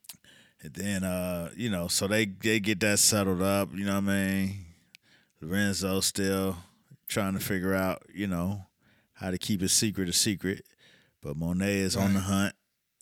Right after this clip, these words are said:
Speaker 1: You know, she, she pull up on Kane. "Nigga, get in, nigga." "Yeah, nigga." <laughs> You know what I'm saying?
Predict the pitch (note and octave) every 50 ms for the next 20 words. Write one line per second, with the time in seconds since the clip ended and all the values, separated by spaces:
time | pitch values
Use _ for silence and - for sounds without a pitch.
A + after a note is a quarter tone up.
0 | _ _ _ _ _ _ _ _ _ _ - D#2 D#2+ E2 E2 - - - F2 E2+
1 | - - G#2+ F2+ - - G2 G2 F#2+ F2 - F#2 F#2 F#2 - - A2+ A2 G#2 F#2+
2 | F#2 F2+ F#2+ G#2+ G2+ F#2+ F2 G2 F#2 F2+ F#2 F#2+ - G2 F#2+ G2 G2 F#2+ F#2 F2
3 | D#2+ E2 E2+ E2+ F2 F2 F2+ F2+ _ _ _ _ _ _ _ _ _ _ _ _
4 | _ _ _ _ _ _ _ _ _ _ _ - A#2 G#2+ G#2+ G#2+ G2+ G2 F#2 F2+
5 | F#2+ G#2 G2 - _ _ _ _ _ - - - A2 - - D#3 D3 B2+ B2+ A2+
6 | G#2+ G#2 G#2+ A2+ A2 A2 A2 G#2+ G#2+ G#2